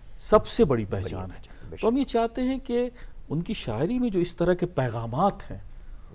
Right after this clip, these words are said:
Speaker 2: जी, जी।
Speaker 1: उस पर आप कुछ रोशनी डालें। जी।
Speaker 2: देखिए, बहुत अच्छी बात आपने
Speaker 1: जी, जी,
Speaker 2: कही
Speaker 1: जी।
Speaker 2: कि एक मुफक्किर
Speaker 1: हाँ, जी, जी।
Speaker 2: और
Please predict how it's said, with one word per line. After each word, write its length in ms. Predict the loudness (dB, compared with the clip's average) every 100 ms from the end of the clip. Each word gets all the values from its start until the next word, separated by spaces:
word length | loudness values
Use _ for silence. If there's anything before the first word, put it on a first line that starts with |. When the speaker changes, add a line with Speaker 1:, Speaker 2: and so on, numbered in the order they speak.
| -10
Speaker 2:
जी, 140 | -8
जी। 120 | -4
Speaker 1:
उस 140 | -6 -2
पर 140 | -2
आप 200 | -2 -6
कुछ 280 | -10 -8 -6
रोशनी 340 | -6 -6 -8
डालें। 320 | -8 -6 -6 0
जी। 100 | 2
Speaker 2:
देखिए, 260 | 4 2
बहुत 180 | -2 -4
अच्छी 240 | -6 -2
बात 260 | 0 0 0
आपने 260 | -4 -2 -4
Speaker 1:
जी, 40 |
जी, 100 | -4
Speaker 2:
कही 220 | -6 -6 -8
Speaker 1:
जी। 200 | -10 -10 -6 0
Speaker 2:
कि 60 |
एक 200 | 2 0
मुफक्किर 600 | -4 -2 -4 -2 -4 -4 -8 -10
Speaker 1:
हाँ, 80 | -6
जी, 160 | -4
जी। 160 | 0 0
Speaker 2:
और 160 | 0